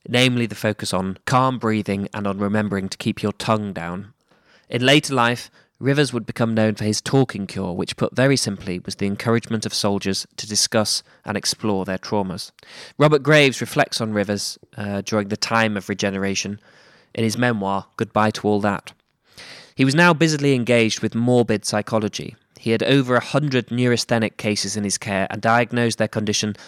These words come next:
largely through a study of their dream life, based on Freud's work, though he energetically repudiated Freud's more idiosyncratic theses.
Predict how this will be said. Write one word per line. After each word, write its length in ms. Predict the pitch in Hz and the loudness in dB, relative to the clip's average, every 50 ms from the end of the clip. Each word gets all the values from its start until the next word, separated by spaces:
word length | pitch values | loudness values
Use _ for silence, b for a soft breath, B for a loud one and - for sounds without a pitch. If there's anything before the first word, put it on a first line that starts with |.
| B B B B B | B B B B B
largely 380 | - 131 147 165 156 - - 143 | 4 6 6 6 6 4 2 0
through 180 | 127 - 131 127 | -2 -2 -2 -2
a 60 | 113 | -2
study 360 | - - - 120 104 107 107 | 0 0 0 0 0 0 0
of 120 | 104 95 | 0 0
their 160 | - 107 107 104 | 2 2 0 0
dream 360 | 107 - 127 131 127 123 117 | 0 2 2 2 4 2 0
life, 440 | 101 87 90 80 71 - - - - _ _ _ | -2 -4 -6 -8 -10 -12 -16 -18 -20 _ _ _
based 240 | - 117 120 - - | 0 0 0 0 -2
on 100 | 113 110 | -4 -4
Freud's 440 | - - - 117 117 113 107 - - | -4 -2 0 2 2 0 -2 -4 -4
work, 320 | 95 92 95 95 - B B B B B B B - | -4 -4 -4 -6 -8 B B B B B B B -2
though 80 | 117 | 0
he 120 | 113 113 113 | 4 4 4
energetically 600 | 120 127 135 123 - 120 110 - - - 113 104 | 4 4 4 2 2 0 0 -2 -4 -4 -2 -2
repudiated 840 | 107 104 - - 127 123 110 107 104 98 98 95 - 95 95 - - - | -2 -2 0 0 0 0 0 0 0 -2 -2 -2 -2 -6 -6 -8 -10 -10
Freud's 300 | - - 120 117 110 - | -2 0 0 0 0 0
more 200 | 110 107 107 - - | -2 -2 -2 -2 -2
idiosyncratic 840 | 110 110 113 110 104 - 104 104 101 - 117 107 - - 92 - | -2 0 0 0 0 0 -2 -4 -2 -2 -2 -2 -2 -4 -8 -6
theses. 540 | - - 113 104 - - 95 92 - - - | -4 -2 -2 0 0 -2 -4 -4 -6 -6 -8